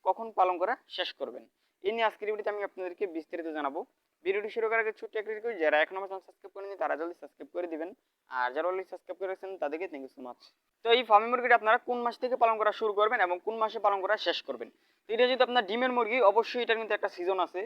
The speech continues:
সিজন অনুযায়ী যদি পালন করেন এবং বুঝা শুনে যদি পালন করতে পারেন, ইনশাল্লাহ আপনি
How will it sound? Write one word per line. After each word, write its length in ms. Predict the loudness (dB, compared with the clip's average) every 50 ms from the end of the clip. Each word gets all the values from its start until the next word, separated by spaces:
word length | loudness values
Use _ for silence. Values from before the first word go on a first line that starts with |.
| -8 -12 -12
সিজন 220 | -8 -4 -4 -2 -2 -2
অনুযায়ী 220 | -2 -2 -2 -2 -2
যদি 100 | -2 0 4
পালন 140 | 4 4 4 4 2
করেন 140 | 2 2 0 -2 _ _ _ _ _ _ -6 -4
এবং 120 | -4 -2 -2 0 2
বুঝা 180 | 2 2 2 -2 -4
শুনে 160 | -4 -6 -4 -4 -4
যদি 100 | -4 -2 -2
পালন 120 | -2 -2 -2
করতে 160 | -4 -4 -2 0
পারেন, 140 | 0 0 0 -2 -4
ইনশাল্লাহ 320 | -6 -6 -4 -2 2 2 2 2
আপনি 140 | 0 -6